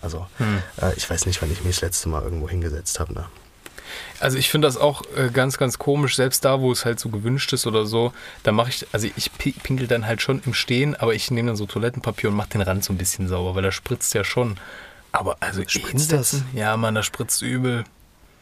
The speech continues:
Speaker 1: Ja, aber nur wenn du, bist du ein Ins-Wasser-Pinkler dann? Oder,
Speaker 2: Nee, daneben,
Speaker 1: oder am,
Speaker 2: das ist jetzt so laut.
Speaker 1: daneben. Ja, ja, ich auch daneben.
Speaker 2: Das
Speaker 1: Aber
Speaker 2: hören die ja
Speaker 1: spritzt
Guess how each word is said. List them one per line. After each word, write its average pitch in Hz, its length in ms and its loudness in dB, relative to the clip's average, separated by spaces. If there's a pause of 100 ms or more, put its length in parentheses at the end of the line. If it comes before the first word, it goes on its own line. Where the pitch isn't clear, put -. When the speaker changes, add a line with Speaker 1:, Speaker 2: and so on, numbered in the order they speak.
(140)
Speaker 1:
Ja, 92 200 0
aber 80 140 -2
nur 95 200 2
wenn 92 200 2
du, 85 480 0 (840)
bist - 220 2
du 110 60 4
ein 104 80 0
Ins-Wasser-Pinkler 147 840 0
dann? 120 240 2 (340)
Oder, 104 260 2
Speaker 2:
Nee, 120 260 6
daneben, 104 240 6
Speaker 1:
oder 113 100 4
am, 98 60 4
Speaker 2:
das 95 140 4
ist - 40 2
jetzt 92 140 0
so 95 80 0
laut. 95 260 4
Speaker 1:
daneben. 92 300 0
Ja, 98 100 2
ja, 92 240 2 (100)
ich - 140 -4
auch 101 100 0
daneben. 90 400 2
Speaker 2:
Das 87 140 4
Speaker 1:
Aber 113 80 6
Speaker 2:
hören 139 120 6
die 117 80 4
ja 117 100 8
Speaker 1:
spritzt 113 160 4